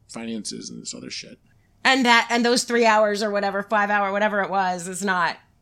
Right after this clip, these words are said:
Speaker 2: is not what sh-, is not the kind of budget thing she should be worrying
Speaker 1: No,
Speaker 2: about.
Speaker 1: no, no,
Speaker 2: Uh,
Speaker 1: not at
Speaker 2: it's,
Speaker 1: all.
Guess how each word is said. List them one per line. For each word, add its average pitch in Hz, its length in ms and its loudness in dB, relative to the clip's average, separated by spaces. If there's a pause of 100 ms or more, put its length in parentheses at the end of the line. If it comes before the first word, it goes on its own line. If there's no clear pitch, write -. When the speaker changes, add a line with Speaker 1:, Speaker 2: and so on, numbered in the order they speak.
(180)
Speaker 2:
is 185 220 -6
not 170 340 -4
what 180 180 -2
sh-, - 140 -4
is 190 160 0
not 208 240 2 (320)
the 196 80 -4
kind 196 300 0
of 175 80 -4
budget 175 320 -2
thing 170 180 -2
she 170 160 -2
should 160 160 -4
be 156 80 -8
worrying 170 200 8
Speaker 1:
No, 175 200 8
Speaker 2:
about. 160 60 4
Speaker 1:
no, 156 100 4
no, 143 160 4
Speaker 2:
Uh, 131 60 8
Speaker 1:
not 131 100 4
at 131 60 2
Speaker 2:
it's, 131 100 4
Speaker 1:
all. 113 400 2